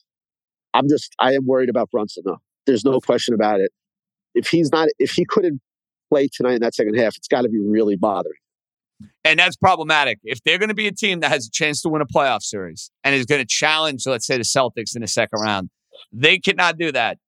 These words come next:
Speaker 2: without Jalen Brunson. That goes without saying. Um,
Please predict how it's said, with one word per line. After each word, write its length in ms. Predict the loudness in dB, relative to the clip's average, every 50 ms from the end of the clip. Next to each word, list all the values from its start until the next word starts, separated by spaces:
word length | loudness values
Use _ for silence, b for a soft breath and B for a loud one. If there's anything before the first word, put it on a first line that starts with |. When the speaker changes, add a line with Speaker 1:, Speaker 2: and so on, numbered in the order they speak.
| _ _ _ _ _ -4
Speaker 2:
without 340 | 0 2 4 4 2 0 -2
Jalen 300 | -4 -6 -6 -8 -8 -8
Brunson. 400 | -10 -10 -10 -10 -14 -16 -18 -18 _ _ _ _ _
That 200 | 0 0 2 0
goes 240 | 0 -2 -2 -4 -2
without 260 | -2 0 0 0 -2
saying. 400 | -4 -4 -2 -2 -2 -4 -8 -12 -18 _ _ _ _ _ _ 0
Um, 340 | 2 2 2 0 -4 -8